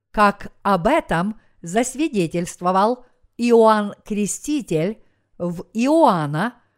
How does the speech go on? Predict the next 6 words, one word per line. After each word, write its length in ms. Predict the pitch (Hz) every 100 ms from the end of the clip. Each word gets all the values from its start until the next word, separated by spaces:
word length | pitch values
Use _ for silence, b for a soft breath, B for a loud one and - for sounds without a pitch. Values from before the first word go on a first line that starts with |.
| _
глава 720 | 165 196 220 214 202 185 - _
первая, 640 | 214 180 143 156 175 262 - _ _ _
стих 520 | - - 247 339 - -
двадцать 600 | 185 190 240 247 - 240
девятый. 800 | 196 226 214 190 - 131 113 - _ _ _ _ _ _ _ _ -
«Вот 480 | 180 226 226 -